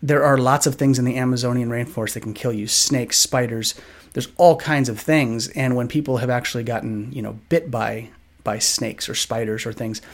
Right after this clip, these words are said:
they've actually used combo as a way to purge the toxins or the poisons out of their body. So it's an amazing detoxifying medicine, but very intense. So once the, the secretion, okay, once they take it off the frog, it's r-, it's dried,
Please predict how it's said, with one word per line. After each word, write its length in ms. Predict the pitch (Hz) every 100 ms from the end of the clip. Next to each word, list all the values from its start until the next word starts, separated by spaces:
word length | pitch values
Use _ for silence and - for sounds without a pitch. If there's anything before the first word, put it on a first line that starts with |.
| -
they've 120 | 127 135
actually 260 | 131 123
used 300 | 127 147 139
combo 360 | - 135 131 110
as 100 | 110
a 60 |
way 220 | 113 113 113
to 240 | - 110
purge 340 | - 127 113
the 80 | 120
toxins 580 | - 113 - - 110 110
or 140 | 117
the 60 | 110
poisons 480 | - 123 110 107 104
out 140 | 113
of 60 | 107
their 100 | 104
body. 380 | 117 110 104 - - - - - - -
So 200 | - 165
it's 100 | 156
an 80 | 156
amazing 760 | 151 175 190 156 139 127 123 - _ _ _
detoxifying 920 | 135 135 147 147 147 147 135 127 120
medicine, 480 | 131 127 143 160 170
but 120 | 127
very 360 | 123 117 113 113
intense. 640 | 107 104 - 117 104 - -
So 240 | - 151
once 440 | 143 156 165 202
the, 340 | - 190 147 - - - - _ _ - -
the 60 | 135
secretion, 580 | - 139 190 170 113 107
okay, 340 | 120 127 127 - - -
once 160 | 147
they 80 | 170
take 140 | 170 156
it 80 |
off 120 | 147 135
the 80 |
frog, 420 | 113 147 135 123 113
it's 260 | 131 -
r-, 240 | 127 127 -
it's 360 | 143 127 - -
dried, 680 | 131 135 123 135 190 208